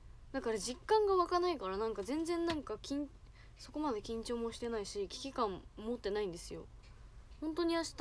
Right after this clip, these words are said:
ラムネなのかなって、ファンの人にも今日いっぱい言われたんですよ。「ラムネ楽しみにしてるね」とか、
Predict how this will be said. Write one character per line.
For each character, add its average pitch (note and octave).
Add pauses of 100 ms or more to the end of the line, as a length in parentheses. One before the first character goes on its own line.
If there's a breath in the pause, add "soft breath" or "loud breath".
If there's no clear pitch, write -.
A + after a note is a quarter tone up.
ラ D4
ム D4
ネ D4
な D4
の A3
か F#3+
な G3
っ F#3+
て、 E3 (100)
フ C#4+
ァ -
ン D#4
の C#4+
人 A3
に G3
も F#3
今 F#3
日 F3+
い F#3+
っ -
ぱ A3
い -
言 A#3
わ B3
れ B3+
た C4
ん G#3+
で F#3+
す -
よ。 E3 (640 loud breath)
「ラ G3+
ム G3+
ネ G3+
楽 G#3
し G#3
み F#3+
に F3+
し -
て F#3+
る F#3
ね」 F#3+
と F3+
か、 F3